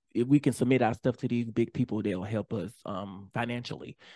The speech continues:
So I'm getting my little followers up. It's eighty-seven monthly listeners.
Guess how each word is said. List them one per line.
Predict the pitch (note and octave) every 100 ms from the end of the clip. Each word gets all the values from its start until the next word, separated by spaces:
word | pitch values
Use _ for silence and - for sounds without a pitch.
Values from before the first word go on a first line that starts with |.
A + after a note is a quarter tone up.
| _
So | - C3+ B2
I'm | A2+ A#2 B2+ A#2
getting | A2+ C3
my | D#3
little | D#3 F3 F3+
followers | F3+ F#3+ F#3+ E3+ -
up. | E3+ -
It's | A#2+ -
eighty-seven | A2+ C#3 - F3+ F#3 D#3
monthly | A#2+ E3+ G#3
listeners. | G3+ C#4+ - A#2 G#2+